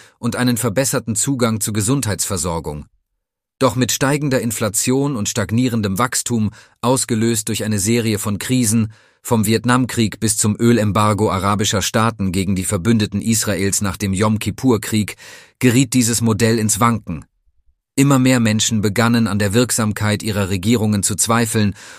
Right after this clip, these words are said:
und stellten grundsätzlich in Frage, ob Bürokratie überhaupt eine aktive Rolle im gesellschaftlichen Leben spielen sollte.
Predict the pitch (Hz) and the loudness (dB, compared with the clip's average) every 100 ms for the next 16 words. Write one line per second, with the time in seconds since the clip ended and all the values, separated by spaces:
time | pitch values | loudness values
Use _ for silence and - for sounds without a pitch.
0 | - 120 - 131 123 123 104 127 143 123 | -4 0 2 4 2 0 0 2 2 0
1 | - 110 - 104 - 113 117 120 110 - | 0 -2 -2 -4 0 0 2 0 -2 -14
2 | - 113 104 120 113 107 107 101 135 131 | -4 -4 0 2 2 0 -2 0 0 0
3 | 110 104 101 120 - 110 113 110 - 131 | 0 0 0 -2 -2 -2 0 -4 -2 0
4 | 107 117 120 110 90 98 95 98 98 - | 0 0 2 0 0 -2 -2 -2 -2 -4
5 | 95 104 95 92 101 98 95 - 101 92 | -6 -6 -4 -2 -2 -2 -4 -4 -4 -2
6 | 87 85 - 85 | -4 -4 -6 -10